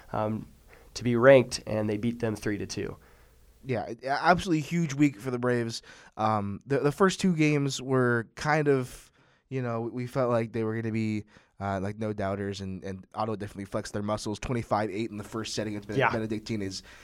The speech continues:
Speaker 2: is ridiculous. Uh, and I, I, I happened to be, uh, at the, the Sterling game, and that, that was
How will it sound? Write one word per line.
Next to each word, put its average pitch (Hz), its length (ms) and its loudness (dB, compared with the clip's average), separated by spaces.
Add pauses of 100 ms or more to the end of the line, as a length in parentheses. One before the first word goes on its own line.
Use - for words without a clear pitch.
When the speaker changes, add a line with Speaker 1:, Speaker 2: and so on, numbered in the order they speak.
(140)
Speaker 2:
is 135 220 4
ridiculous. 113 760 -2 (260)
Uh, 98 220 0
and 104 200 -4
I, 110 240 0
I, 113 240 0
I - 20 -2
happened 107 320 -4
to 107 80 -8
be, 104 340 -4
uh, 101 140 -2
at 113 220 -2
the, 101 280 -2 (260)
the 117 100 -6
Sterling 139 380 0
game, 127 260 0
and 117 120 -4
that, 117 140 -6
that 123 140 -2
was - 280 -6